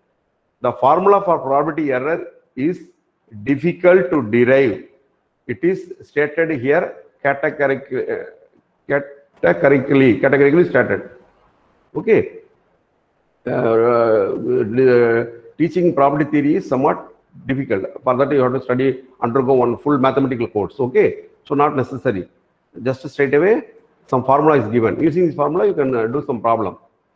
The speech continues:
Right? Yeah, it's given here. Probable error of a single measurement. Right? You have done some single measurement. You have, you have,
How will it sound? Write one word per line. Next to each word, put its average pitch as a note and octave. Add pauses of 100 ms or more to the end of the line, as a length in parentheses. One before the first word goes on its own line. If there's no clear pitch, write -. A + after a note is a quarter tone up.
(200)
Right? D#3+ (280)
Yeah, G2+
it's -
given B2
here. G2 (720)
Probable F#3+
error D#3
of C#3+
a E3
single F3+
measurement. G2+ (480)
Right? G#2 (580)
You D3+
have C#3
done F3+
some C#3+
single D#3
measurement. B2
You B2+
have, G#2+
you B2
have, A#2+